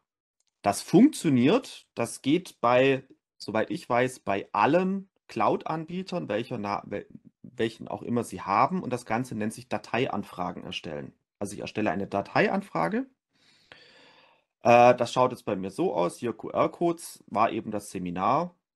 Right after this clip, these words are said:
Und, ähm, auch hier wird wieder so ein Link erstellt. Und diesen Link kann ich dann natürlich in einen Q-R-Code,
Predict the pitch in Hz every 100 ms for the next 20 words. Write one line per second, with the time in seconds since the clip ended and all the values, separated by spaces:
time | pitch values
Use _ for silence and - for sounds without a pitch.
0 | _ _ _ _ _ _ _ _ _ -
1 | 113 120 123 123 - - 107 110 113 113
2 | - _ 110 - - 151 131 156 - 147
3 | 143 - - 107 101 120 113 - 107 -
4 | 101 98 98 110 101 107 131 - 110 135
5 | 131 117 113 117 113 - 107 101 - -
6 | 107 - 95 -